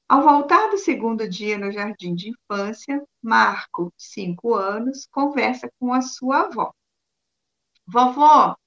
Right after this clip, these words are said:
minha professora me ama. Veja o que ela me deu." E aí ele mostrou uma reguinha reluzente,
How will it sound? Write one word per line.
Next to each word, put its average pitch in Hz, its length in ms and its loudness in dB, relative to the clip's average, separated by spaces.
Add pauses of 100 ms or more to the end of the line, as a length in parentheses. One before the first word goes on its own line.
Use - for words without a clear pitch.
(380)
minha 294 200 0
professora 320 640 -2
me 403 200 -2
ama. 185 400 -4 (1080)
Veja 403 320 4
o 466 60 6
que 453 100 -2
ela 294 220 4
me 277 160 -2
deu." - 320 -2 (1120)
E 190 120 -6
aí 196 240 2
ele 226 140 2
mostrou 214 600 2
uma 208 140 2
reguinha 208 680 -2
reluzente, 214 1400 -2